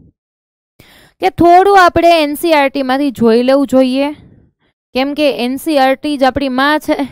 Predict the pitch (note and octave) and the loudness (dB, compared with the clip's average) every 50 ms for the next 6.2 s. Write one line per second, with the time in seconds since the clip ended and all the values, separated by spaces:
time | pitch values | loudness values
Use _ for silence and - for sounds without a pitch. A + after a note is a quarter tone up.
0 | - - _ _ _ _ _ _ _ - B3+ C#4 D4+ E4 C#4+ E4 F4 F4 G4 F#4 | -14 -20 _ _ _ _ _ _ _ 0 2 4 4 4 4 4 2 2 0 -8
1 | A#3 _ - - - _ - A#3 B3+ C#4 D#4 D#4+ - D4 - D4 D4+ D#4 D#4+ D#4+ | -10 _ -14 -20 -20 _ -8 -6 -4 -4 -4 -4 -6 -6 -4 -2 0 2 2 0
2 | D#4 - C#4+ C#4 D4+ D4+ E4+ E4+ F4 - - D#4+ C#4+ C#4 C#4+ - - D4 C#4 C4+ | 0 0 -4 -4 -2 -4 -6 -6 -6 -6 -4 -4 -2 -2 -2 -2 -2 -2 -2 -2
3 | C4 C4+ C#4 - F4 D4+ C#4 C4 C4 - - C#4 C#4+ C#4 C4+ B3+ A#3+ A#3+ B3+ C#4 | -4 -4 -6 -4 0 2 2 2 0 -2 -4 -8 -6 -6 -4 -2 -2 0 0 0
4 | D4+ E4+ G4 G4+ F#4 _ _ _ _ _ _ - _ _ _ _ - A3+ - - | -2 -4 -6 -10 -16 _ _ _ _ _ _ -20 _ _ _ _ -8 -8 -4 -2
5 | C4 C4 C4 C4+ C#4+ D#4 D#4 D#4+ D#4 - C4+ B3 A#3 A3+ B3+ B3+ B3 A#3 A3+ C4 | -4 -4 -2 -4 -4 -4 -6 -6 -6 -4 -4 -2 -2 0 0 2 2 2 0 -2
6 | D#4 G4 G4+ | -6 -6 -10